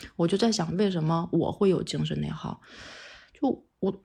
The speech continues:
可能是无病呻吟吧，或者是说，可能我们不再为了吃穿犯愁的时候，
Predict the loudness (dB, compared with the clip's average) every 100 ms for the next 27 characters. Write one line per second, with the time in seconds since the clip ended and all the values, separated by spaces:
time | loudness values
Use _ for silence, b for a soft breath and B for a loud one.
0 | _ -2 4 4 6 6 6 8 6 6
1 | 4 4 0 0 -2 2 2 2 0 -4
2 | 0 0 -2 -2 0 2 2 2 0 0
3 | 4 4 4 4 2 2 2 2 4 4
4 | 4 2 0 -2 -4 -2 -2 -4 -4 -6
5 | -6